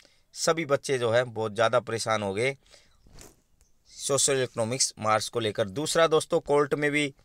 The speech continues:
अ, जो है इस पे रोक लगा दी सोशल इकोनॉमिक्स मार्क्स पर। तो देखने वाली बात यही है कि आखिर भर्ती प्रक्रिया कब होती है, कब सरकार एक्शन लेती है, चेयरमैन साहब इसके ऊपर एक्शन लेंगे। फिलहाल दोस्तों जो, जो है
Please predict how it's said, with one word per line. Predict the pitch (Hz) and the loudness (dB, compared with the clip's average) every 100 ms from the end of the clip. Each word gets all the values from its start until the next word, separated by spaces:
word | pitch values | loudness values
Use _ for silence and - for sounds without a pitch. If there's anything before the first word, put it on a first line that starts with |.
| - _ - - _ - | -20 _ -20 -20 _ -6
अ, | 123 127 | 0 0
जो | 127 131 | 4 4
है | 139 | 4
इस | 135 | 2
पे | - 135 | 0 2
रोक | 131 135 | 2 2
लगा | 135 131 | 2 4
दी | 127 | 2
सोशल | 131 135 - 143 | 0 -4 -2 -4
इकोनॉमिक्स | - 117 120 - | -2 -6 -6 -2
मार्क्स | 117 110 | 0 0
पर। | - 113 - _ - - - _ - | 0 -2 -2 _ -20 -20 -20 _ -4
तो | |
देखने | 143 170 170 170 | 4 4 6 8
वाली | 165 165 | 8 8
बात | 151 151 147 | 8 8 6
यही | 147 143 | 0 4
है | 143 170 _ _ _ _ _ _ _ _ _ _ _ _ - _ - | 4 4 _ _ _ _ _ _ _ _ _ _ _ _ -20 _ -14
कि | - 143 139 | -8 0 4
आखिर | 135 165 | 4 2
भर्ती | 143 131 - | 0 0 0
प्रक्रिया | 151 - - 127 143 | -8 -6 -4 2 2
कब | - 175 156 | 4 2 2
होती | 139 160 | 0 2
है, | 165 - | 0 4
कब | 180 185 170 - - | 4 4 -2 -10 -14
सरकार | - 143 147 147 | -6 2 6 8
एक्शन | 143 - 147 | 6 4 0
लेती | 131 156 | -2 -2
है, | 160 | -2
चेयरमैन | 156 139 139 | 0 0 0
साहब | 131 139 139 | 2 2 2
इसके | 120 - | -4 -4
ऊपर | 131 147 170 _ - - _ _ - | -4 -2 -4 _ -20 -20 _ _ -2
एक्शन | 117 - 127 | 0 0 -2
लेंगे। | 110 92 87 _ _ _ _ | -2 -4 -6 _ _ _ _
फिलहाल | - 143 170 | -6 6 6
दोस्तों | 180 185 - 190 | 8 2 4 0
जो, | 170 175 - - - | 2 0 0 -16 -14
जो | 135 156 | 0 6
है | 151 | 8